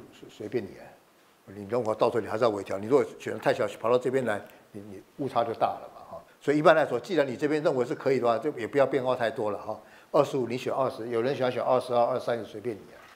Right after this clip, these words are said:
因为这个最后都要再微调一次嘛。所以这个二十是这样子来的，这样可以吗？哎，我，我是每一个设计的理念我都告诉各位了哈。但是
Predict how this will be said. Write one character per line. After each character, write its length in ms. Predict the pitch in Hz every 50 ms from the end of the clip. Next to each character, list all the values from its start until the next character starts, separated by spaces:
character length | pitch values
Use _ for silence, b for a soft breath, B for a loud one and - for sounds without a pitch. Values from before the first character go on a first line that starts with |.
| B B B
因 80 | 147 131
为 40 |
这 100 | 123 151
个 80 | 127 123
最 160 | - - 131
后 100 | 135 127
都 80 | 127 131
要 80 | 123
再 120 | 117 135 120
微 160 | 104 101 98
调 180 | 98 104 98 101
一 60 | 101
次 180 | - - - 101
嘛。 140 | 90 - - - _ _ _ _ _ _ _ _ _ B B B B B B B
所 120 | - 165
以 40 | 156
这 100 | 165 175
个 60 | 156 160
二 160 | - 170 156
十 120 | - 127
是 140 | 117 147 139
这 80 | - 151
样 100 | 131 123
子 100 | - 107
来 140 | 107 101
的， 120 | 101 107 104
这 40 | 135
样 80 | 135
可 80 | - 139
以 40 | 127
吗？ 120 | 127 117 - - - _ _ _ _ _ _ _ _ _ _ _ _ _
哎， 80 | - 123
我， 120 | 120 123
我 120 | 117 113
是 160 | 113 - 170 135 - -
每 220 | - 131 120 113 120
一 40 | 135
个 180 | 160 139 139 - - - - -
设 320 | - - - 190 165 139
计 160 | - - 165
的 120 | 123 127 123
理 180 | 110 107 104
念 200 | 107 147 156 123
我 100 | 104 101
都 120 | - 147 139
告 160 | 143 135 127
诉 140 | 131 131 120
各 140 | 123 127 113
位 140 | 117 113 101
了 100 | - -
哈。 80 | - - B B B B B B B
但 100 | 175 165
是 160 | 180 165